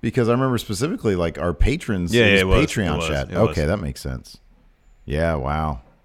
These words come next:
Speaker 1: Boy, oh boy. Yeah, that was crazy. He also won the W W E title. That's shocking.
Speaker 2: And turned heel.
Speaker 1: And turned heel. Uh,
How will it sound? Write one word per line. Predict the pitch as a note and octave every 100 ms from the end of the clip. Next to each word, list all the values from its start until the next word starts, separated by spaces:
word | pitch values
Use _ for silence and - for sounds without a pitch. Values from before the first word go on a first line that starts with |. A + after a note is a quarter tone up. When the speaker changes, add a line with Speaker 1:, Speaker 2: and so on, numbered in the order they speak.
| _
Speaker 1:
Boy, | D#2 F2
oh | D#2
boy. | C#2 D2+ C2+ - _ _ _ -
Yeah, | F2+
that |
was | F#2 -
crazy. | D#2 C#2+ B1+ B1 - _
He | G#2+
also | F#2+ G2
won | E2
the | D#2
W | C2 A1+ - C#2
W | C#2
E | C2
title. | C2+ B1+ A#1+
That's | C2 - -
shocking. | - A#1 E2+
Speaker 2:
And | F2
turned | E2+ D#2+
heel. | E2 - _ _
Speaker 1:
And | - E2
turned | D2+ C#2+
heel. | C#2+ C2+ - _ - _ _ -
Uh, | F2+ F2 E2+ E2+